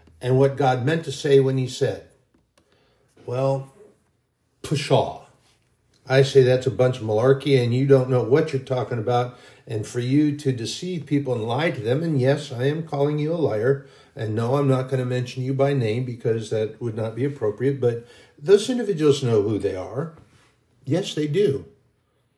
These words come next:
And they are liars because they're saying that they know what God, it's just like that individual that, um,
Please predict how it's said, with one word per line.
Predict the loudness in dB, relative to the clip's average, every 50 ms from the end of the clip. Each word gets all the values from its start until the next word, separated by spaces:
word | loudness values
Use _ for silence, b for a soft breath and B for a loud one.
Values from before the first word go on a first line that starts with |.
| _ _ _ _ _ _ _ _ _ _ _ _ _ _ _ _ _ _ _ _ _ _ _ _ _ _ _ -6
And | 0 2 4 6
they | 6 6 4
are | 6 6 6 6 8
liars | 6 6 6 6 4 4 2 2 0 -2
because | -6 -6 -6 -4 2 4 4 4 4 2
they're | 4 6 6 6 6
saying | 2 -2 -2 0 0 2 2 2 0 0 2 4
that | 4 4 4 2
they | -2 0 2
know | 2 2 2 4 4 6 4
what | 4 2 0 0 0 0 0 0 0
God, | 0 0 0 0 2 2
it's | 0 0 2
just | -2 -2 -2 0 2
like | 2 2 2 2
that | -2 -2 0
individual | -2 -2 -2 -2 -2 -2 -2 0 2 0 4
that, | 6 6 4 4 4 0
um, | 0 0 0 -2 -6